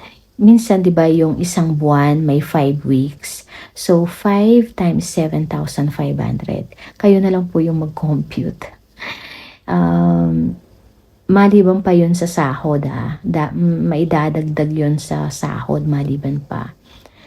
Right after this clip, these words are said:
And yun, um, malaking tulong sa amin yung may stay talaga.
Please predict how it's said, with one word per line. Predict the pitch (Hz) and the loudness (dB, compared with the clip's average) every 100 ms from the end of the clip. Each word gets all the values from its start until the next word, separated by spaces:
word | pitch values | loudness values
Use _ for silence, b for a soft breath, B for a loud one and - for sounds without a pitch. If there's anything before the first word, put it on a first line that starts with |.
| b b | b b
And | - 220 | 2 6
yun, | 247 175 180 | 6 6 2
um, | - 202 202 196 196 196 190 190 190 185 190 - | 0 0 2 0 -2 -4 -4 -4 -4 -6 -2 2
malaking | 269 285 294 277 | 2 2 -2 2
tulong | 233 208 180 196 | 4 4 2 -2
sa | - - 165 175 | -4 -4 0 2
amin | 175 165 165 165 | 2 2 -2 -2
yung | 160 156 156 160 | -2 -2 -4 -2
may | 156 131 117 | -2 -2 -4
stay | - - 151 156 156 | -6 -2 0 0 0
talaga. | 139 131 123 131 131 135 | -4 -2 -4 -4 -4 -6